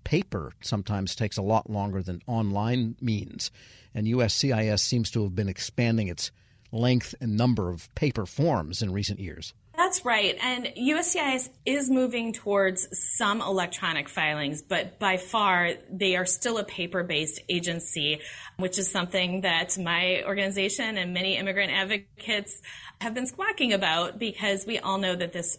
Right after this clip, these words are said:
Speaker 2: process can be a lot more efficient if applications are submitted electronically. But you're right that applications have been getting longer, and there, there needs to be a real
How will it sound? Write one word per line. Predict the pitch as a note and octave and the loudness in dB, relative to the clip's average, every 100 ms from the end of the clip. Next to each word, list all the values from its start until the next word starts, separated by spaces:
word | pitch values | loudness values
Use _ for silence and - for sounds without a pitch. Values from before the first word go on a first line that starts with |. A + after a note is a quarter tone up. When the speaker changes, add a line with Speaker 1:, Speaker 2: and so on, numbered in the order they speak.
| - | -4
Speaker 2:
process | - E3+ - F3+ | -2 0 2 0
can | - F#3+ | -2 -2
be | D#3+ | -2
a | E3 | -2
lot | E3 - F3+ | -2 -2 -2
more | D#3 | -4
efficient | C#3 - F3+ - D3 D3 - - - - | -4 -2 0 0 -2 -4 -10 -16 -10 -4
if | F#3+ | -2
applications | - E3 D3 D3 D#3+ - C#3+ C#3 - | -2 -2 -4 -6 -4 -4 -4 -6 -4
are | F3 D#3+ | -2 0
submitted | - D#3+ D3 C#3+ C#3+ - | 0 0 -4 -2 -4 -4
electronically. | F3+ D#3+ C#3+ - D#3 C#3 D3 D3+ C3+ D3+ - - - | -4 -2 -2 -4 -2 -2 -4 -8 -6 -6 -8 -16 -2
But | G#3 | 0
you're | A3 A#3 | 2 2
right | G#3+ G3+ F#3+ | 2 2 2
that | G3 - - | 0 -2 -2
applications | G#3 A3 A#3+ G3+ A3+ G#3 | -2 -2 -2 -2 -2 -4
have | G3 | -2
been | F#3 | -2
getting | F3 F3 | -2 -2
longer, | E3 E3+ E3+ D#3+ D#3+ - - - - - | -2 -2 0 0 0 -4 -18 -20 -12 -2
and | F#3 E3 D#3+ D#3+ D#3 - | 0 0 -2 0 0 0
there, | F#3 F#3 D#3+ - | 0 0 0 0
there | F#3+ F#3+ | 0 0
needs | G#3 G#3 | 0 0
to | |
be | G3 | -2
a | D#3+ | -4
real | E3+ D3+ | -2 -4